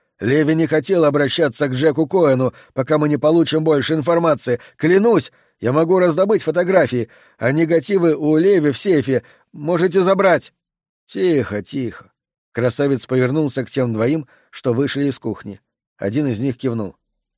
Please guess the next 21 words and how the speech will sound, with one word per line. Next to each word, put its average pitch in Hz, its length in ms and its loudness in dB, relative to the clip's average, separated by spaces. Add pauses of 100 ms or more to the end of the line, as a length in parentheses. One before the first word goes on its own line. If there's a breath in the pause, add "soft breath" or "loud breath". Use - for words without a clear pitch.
(120)
«Наверх!» 123 720 0 (320)
приказал 110 460 -4
он, 139 180 -4 (380)
и - 100 -12
четверо 139 380 -2
стали 123 260 -2
подниматься 117 640 -4
по 123 140 0
лестнице. 101 560 -6 (680)
Аарон 131 400 2
вдруг 135 260 0
почувствовал 143 560 0
запах 135 360 -2
газа 117 420 -2 (380)
и 98 80 -6
догадался, 127 640 0
что 113 220 -4
они 131 380 -2
открыли 123 520 -2
вентили. 110 580 -4 (480)
«Зачем? 104 640 -8